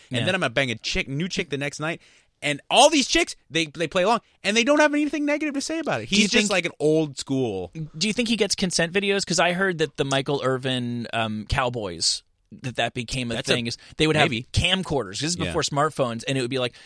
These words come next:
Speaker 2: "Hey, what's up, y'all? I'm so-and-so, and, you know, I've had a couple drinks, but I'm not shit-faced, and I, I came back to Nate Newton's, um, uh, uh, hotel room,
Speaker 1: Right.
Speaker 2: and I'm super down for three hundred and ten p-, ten pounds of
Speaker 1: I
Speaker 2: Nate
Speaker 1: wouldn't be
Speaker 2: Newton to get
Speaker 1: surprised.
Speaker 2: on top of me."
Speaker 1: I wouldn't be surprised, especially 'cause
Speaker 2: That's
Speaker 1: he
Speaker 2: what I
Speaker 1: has
Speaker 2: would
Speaker 1: a,
Speaker 2: do.
Speaker 1: he has an iPhone.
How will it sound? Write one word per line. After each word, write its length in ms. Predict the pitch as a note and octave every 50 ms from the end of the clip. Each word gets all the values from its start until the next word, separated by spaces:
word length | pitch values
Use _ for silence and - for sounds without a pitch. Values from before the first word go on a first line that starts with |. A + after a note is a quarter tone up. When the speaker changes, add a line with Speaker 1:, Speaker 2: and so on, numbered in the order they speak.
| - -
Speaker 2:
"Hey, 140 | - F#3 F3+
what's 220 | E3+ E3+ - -
up, 200 | A#3 G#3+ G#3 -
y'all? 400 | - G#3 G3 G3 G3 G3 F#3+ F3+
I'm 100 | D#3+ D3
so-and-so, 760 | C#3+ - A3+ G#3 G3+ G3+ F3+ - - G#3+ G3 F#3+ F#3 F#3+ F#3+ F3
and, 140 | D3+ D#3 - - - -
you 80 | E4
know, 80 | D#4 C#4+
I've 80 | C#4+
had 140 | C4+ C#4+ C#4+
a 20 | B3+
couple 240 | - C#4 C4 B3
drinks, 340 | G#3 E3+ F3 E3 F3+ G3 F#3+
but 140 | - - D#3+
I'm 100 | D#3 F#3
not 180 | A3+ C4+ C4+ A3
shit-faced, 600 | - - G#3+ E3+ - G#3 G3+ G3 G3 F#3 - D#3+
and 260 | E3 E3 D#3 D#3 D#3 -
I, 260 | E3 E3+ E3+ E3+ E3 -
I 120 | D#3+ D#3+
came 180 | - F#3 E3+ D#3+
back 160 | D#3+ D3+ D3+
to 80 | - D#3
Nate 220 | D3 D3 D3 C#3
Newton's, 560 | C#3+ C#3+ D3 - D3 C#3+ C#3+ C#3 C3+ - - - -
um, 640 | C#3+ C3+ B2+ B2+ B2+ B2 B2 B2+ B2 B2 B2 B2 - _ _
uh, 60 | -
uh, 720 | C3 B2 A#2+ A#2 A#2 A2+ G2+ G#2 B2 A2 F#2 F#2 - -
hotel 340 | C3 D3 C#3+ - E3+ E3+ F3
room, 260 | F3 F#3 F#3+ G3 F#3+ -
Speaker 1:
Right. 300 | F#2+ G2 F#2 F2+ E2+ - -
Speaker 2:
and 380 | D3+ D3+ D3 C#3 C#3 C#3 C3 - - - - _
I'm 140 | - D3 D#3
super 300 | - - F3 E3 - D#3+ C#3+
down 300 | D3 C#3+ C#3 C3+ B2+ B2
for 180 | - C3 B2+
three 200 | A#2+ - D3 C#3+
hundred 200 | C#3 C#3 C#3 C#3
and 120 | C3 C3 B2
ten 220 | C#3 C3+ C3 B2+
p-, 80 | - - - -
ten 200 | - - D#3 D3+
pounds 320 | E3 E3 - F3+ E3+ D3+
of 60 | - B2
Speaker 1:
I 20 |
Speaker 2:
Nate 60 | D3
Speaker 1:
wouldn't 120 | - C#4+ D3+
be 40 | D#3
Speaker 2:
Newton 100 | D#3 C#3
to 40 | C#3
get 100 | D3 C#3
Speaker 1:
surprised. 180 | C3+ C3+ E3+ E3+
Speaker 2:
on 120 | C#3+ C3
top 40 | G#2+
of 80 | A#2 A2+
me." 180 | G2+ F#2+ F#2+ - -
Speaker 1:
I 40 |
wouldn't 140 | D#3 A3+ B3+
be 80 | C#4 G#3
surprised, 180 | D#3+ G#3+ A3 F3
especially 300 | - G#3 A#3+ C4+ - E3
'cause 100 | D#3+ -
Speaker 2:
That's 20 | -
Speaker 1:
he 40 | D#3+
Speaker 2:
what 20 |
I 40 | C#3+
Speaker 1:
has 60 | G#3 D#4
Speaker 2:
would 120 | F#4 A3+
Speaker 1:
a, 40 | A3+ B3+
Speaker 2:
do. 60 | D#4 F4+
Speaker 1:
he 80 | - D#3
has 100 | C#3+ B2+
an 60 | B2 A#2+
iPhone. 360 | D3+ G3 - G#2+ G#2+ B2+